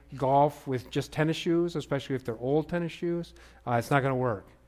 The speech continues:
okay? You go on a soccer field, especially a nice soccer field, it's a little bit slick. You gotta have spikes. It gives you stability,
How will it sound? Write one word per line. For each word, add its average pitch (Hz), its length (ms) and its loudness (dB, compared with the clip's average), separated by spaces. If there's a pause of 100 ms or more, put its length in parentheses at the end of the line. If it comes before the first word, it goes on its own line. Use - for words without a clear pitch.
(260)
okay? 120 320 -2
You 123 80 -2
go 139 120 2
on 147 160 6
a 131 80 2
soccer 151 420 2
field, 147 280 0
especially 127 400 -2
a 110 60 -2
nice 131 260 0
soccer 160 300 -2
field, 160 400 0 (180)
it's - 120 -16
a 113 40 -6
little 190 300 4
bit 185 180 0
slick. 175 340 0 (440)
You 123 120 -4
gotta 127 280 2
have 120 220 -4
spikes. - 420 -4
It 135 140 -8
gives 165 200 4
you 180 100 2
stability, 151 720 4